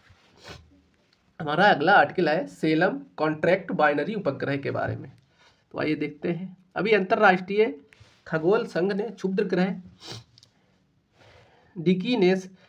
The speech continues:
के उपग्रह का नाम सेलम रखा है, जिसका अर्थ होता है शांति।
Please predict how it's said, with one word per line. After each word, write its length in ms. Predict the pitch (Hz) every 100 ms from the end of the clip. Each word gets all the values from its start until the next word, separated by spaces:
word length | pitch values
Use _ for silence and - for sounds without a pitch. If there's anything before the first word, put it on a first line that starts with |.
| _ _ -
के 140 | 190
उपग्रह 560 | 190 175 180 156 180 208
का 160 | 190
नाम 300 | 175 160 180
सेलम 540 | 185 - 165 175 214 190
रखा 340 | 170 175 180
है, 220 | 170 190 185
जिसका 280 | 170 175 196
अर्थ 240 | 180 190
होता 220 | 151 160
है 60 | 190
शांति। 500 | 185 131 127 135